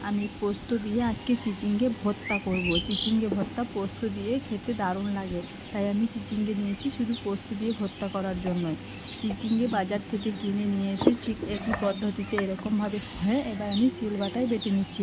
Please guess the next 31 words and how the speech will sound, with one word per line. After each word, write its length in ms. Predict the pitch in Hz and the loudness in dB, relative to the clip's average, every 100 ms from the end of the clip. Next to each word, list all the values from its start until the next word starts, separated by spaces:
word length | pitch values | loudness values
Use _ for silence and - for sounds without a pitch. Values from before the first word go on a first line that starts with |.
| 190 | 0
এক 80 | 190 | 0
হাতে 180 | 208 220 208 | -4 -4 0
ক্যামেরা 280 | 202 208 214 | 2 2 0
আছে 140 | 208 240 | 0 0
বলে 120 | 214 208 | 0 2
আমি 80 | 226 226 | 4 4
বাটাটা 300 | 202 196 220 202 | 2 -2 -2 -2
দেখাতে 260 | 185 202 196 | -2 -2 -2
পারছি 220 | 185 - 208 | -4 -4 -2
না, 40 | 302 - - - - | -2 -4 -10 -10 0
আমি 140 | 220 240 233 | 4 6 4
এরকমভাবেই 680 | 214 208 240 240 220 202 302 - - - 233 | 0 2 6 6 6 2 2 0 -6 0 2
বেটে 220 | 220 220 208 | 2 4 4
নিচ্ছি 240 | 202 254 233 | 4 2 4
সবগুলো। 420 | 226 202 - 196 185 - - - - - - - - - | 2 2 2 2 2 -4 -10 -10 -12 -14 -12 -14 -12 2
শিলের 300 | 247 226 240 226 | 4 6 6 6
মধ্যে 240 | 208 233 220 | 4 2 2
পোস্ত 260 | 196 190 - 226 | 0 0 0 0
দিলাম, 240 | 233 240 294 - | 2 4 2 2
কাঁচা 260 | 226 196 202 | -2 0 -2
জিরে 220 | 190 190 196 | 0 0 0
দিলাম, 200 | 202 233 277 240 | 0 2 2 2
এবার 160 | 214 196 | -2 -2
দিয়ে 140 | 196 190 | -2 -2
দিলাম 180 | 202 214 214 | -2 -2 -2
এখানে 240 | 196 226 269 247 | 0 2 2 0
কাঁচা 260 | 202 233 233 | -2 0 0
লঙ্কা। 380 | 208 196 - 175 160 - - | 0 -2 -4 -6 -6 -8 -6
কাঁচা 240 | 233 214 220 | -4 -2 0
লঙ্কাগুলো 440 | 208 202 220 226 233 | 0 0 -2 0 0
একটু 160 | 240 285 | 2 2